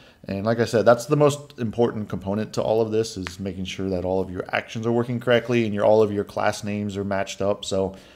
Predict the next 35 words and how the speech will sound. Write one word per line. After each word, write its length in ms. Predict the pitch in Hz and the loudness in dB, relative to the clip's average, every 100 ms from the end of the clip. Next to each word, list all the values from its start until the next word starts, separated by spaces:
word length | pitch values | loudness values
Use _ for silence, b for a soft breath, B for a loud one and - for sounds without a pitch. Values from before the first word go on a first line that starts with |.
| B B B B | B B B B
if 100 | 104 | -10
you 60 | 110 | 0
start 220 | 156 151 | 2 4
to 80 | 135 | 4
run 160 | 123 | 4
into 260 | 127 120 - | 4 0 -2
any 240 | 101 98 | -4 -4
issues, 420 | 104 104 120 113 98 | -4 -4 -4 -4 -4
just 220 | 95 - _ _ | -8 -10 _ _
go 140 | 107 104 | 0 4
back 240 | 107 104 | 4 4
into 200 | 98 101 | -4 -4
your 140 | 95 | -6
C 220 | 85 107 95 | -6 -6 -4
S 120 | 92 | -2
S 200 | 104 - | -2 -2
right 120 | 107 | -2
here. 200 | 110 107 | -2 -4
Make 200 | 101 110 | -4 -6
sure 220 | - 135 | -2 0
that 100 | 120 | 4
all 160 | 107 107 | 6 4
of 120 | 104 | 2
your 100 | 95 | -2
class 380 | - 92 95 - | -4 -4 -4 -6
names 240 | 95 95 | -6 -6
are 80 | 95 | -8
correct. 420 | - 92 90 87 | -8 -4 -4 -4
If 140 | 90 - | -8 -6
you're 100 | 98 | -6
not 180 | 92 | -4
using, 440 | 98 98 95 92 87 B B B | -6 -6 -4 -6 -8 B B B
uh, 180 | - 90 - | -8 -8 -6
Instagram 560 | 113 - 107 107 101 | -6 -4 -2 -2 -2
card 400 | - 104 101 101 | 2 4 4 2